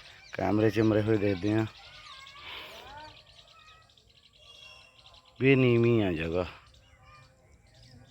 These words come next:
ਧਨੀਆ ਲਾਇਆ ਤੇ ਇਹ 'ਚ ਨਵਾਂ ਪਰਸੋਂ ਚੌਥੇ, ਹਲੇ ਜੰਮਿਆ ਨਹੀਂ। ਜੇ ਮਰ ਗਿਆ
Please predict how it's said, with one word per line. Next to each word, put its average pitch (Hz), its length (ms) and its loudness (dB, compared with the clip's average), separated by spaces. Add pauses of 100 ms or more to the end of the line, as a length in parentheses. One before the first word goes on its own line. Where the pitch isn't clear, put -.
(320)
ਧਨੀਆ 107 300 4
ਲਾਇਆ 101 280 6
ਤੇ 107 140 0
ਇਹ 110 60 0
'ਚ 110 60 -6
ਨਵਾਂ 110 300 2
ਪਰਸੋਂ 104 360 -4
ਚੌਥੇ, 110 360 -6
ਹਲੇ - 500 -6
ਜੰਮਿਆ 107 360 4
ਨਹੀਂ। 110 160 0 (1600)
ਜੇ 110 140 8
ਮਰ 113 240 8
ਗਿਆ 113 280 6